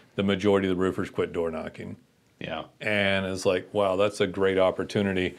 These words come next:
Speaker 1: I, I'll relate it to something else that I think is interesting. It's like, you know, nobody really does a, a Yellow Page ad anymore,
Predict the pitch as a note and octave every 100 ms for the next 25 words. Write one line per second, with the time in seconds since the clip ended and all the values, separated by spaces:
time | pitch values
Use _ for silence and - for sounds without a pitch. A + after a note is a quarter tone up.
0 | - - _ - C#3 D#3+ F#3 F#3 D#3+ C3
1 | A#2+ G#2+ G2+ A#2 G#2 F#2+ F#2 F#2+ - F2
2 | F2+ F#2+ F2+ F2 F#2 F2 F#2 G2 F#2 G2
3 | F#2+ - _ _ _ _ _ _ _ C3
4 | A#2+ A#2 A#2+ D3 C#3+ A#2 G2+ G2 F#2+ F#2
5 | F2+ - - - - - - - - _
6 | _ _ _ - G2+ G2+ F#2 F#2 F2 E2+
7 | - F#2 F2+ F#2 G2 G2 F2+ F#2+ E2+ F2
8 | E2 E2 F2 E2+ F#2 G2